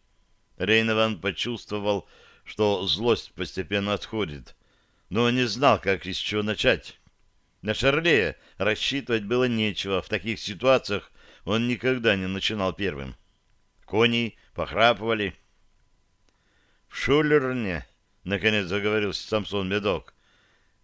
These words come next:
произошло то, что должно было произойти. Это было неизбежно. Это должно было произойти. Потому что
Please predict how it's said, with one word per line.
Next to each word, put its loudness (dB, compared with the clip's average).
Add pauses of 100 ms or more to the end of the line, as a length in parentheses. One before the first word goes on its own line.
произошло 2
то, 0
что 0
должно 0
было 2
произойти. -2 (580)
Это 0
было 2
неизбежно. -2 (560)
Это 4
должно 0
было 0
произойти. -6 (560)
Потому 2
что 2